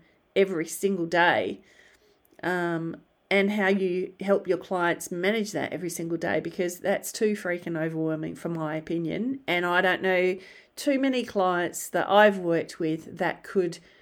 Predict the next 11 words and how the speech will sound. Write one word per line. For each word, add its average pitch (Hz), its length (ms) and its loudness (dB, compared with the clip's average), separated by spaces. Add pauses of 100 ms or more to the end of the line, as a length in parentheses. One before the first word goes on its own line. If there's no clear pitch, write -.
(180)
manage 190 640 2
creating 220 560 4
posts 180 360 -2
for 165 440 0 (180)
multiple 214 640 0
different 175 400 -4
platforms 156 840 -6 (580)
on 196 160 2
a 196 40 4
daily 202 380 8
basis 165 680 0